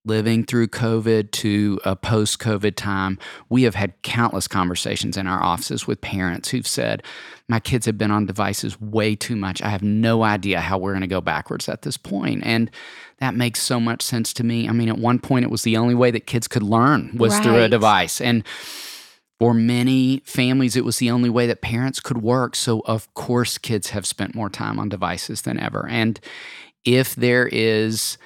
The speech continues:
Speaker 1: a reset process, or <laughs> I've heard some parents talk about it like a detox process. Like, there's going to be some withdrawal, and that could potentially be hard and involve a lot of tears and pushback. That's okay.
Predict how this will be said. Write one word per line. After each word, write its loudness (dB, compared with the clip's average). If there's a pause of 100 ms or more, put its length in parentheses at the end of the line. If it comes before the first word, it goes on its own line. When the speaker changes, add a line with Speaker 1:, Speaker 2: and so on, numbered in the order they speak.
(300)
Speaker 1:
a 2
reset 2
process, 2
or -4
<laughs> -2
I've -2
heard 2
some 0
parents 0
talk 2
about 2
it -2
like 0
a 0
detox 0
process. 2
Like, -6
there's 2
going 2
to 4
be 2
some -2
withdrawal, 0 (840)
and 2
that 2
could -4
potentially 0
be 2
hard 4
and 0
involve 4
a 0
lot 4
of -2
tears 2
and -4
pushback. -2
That's -2
okay. -2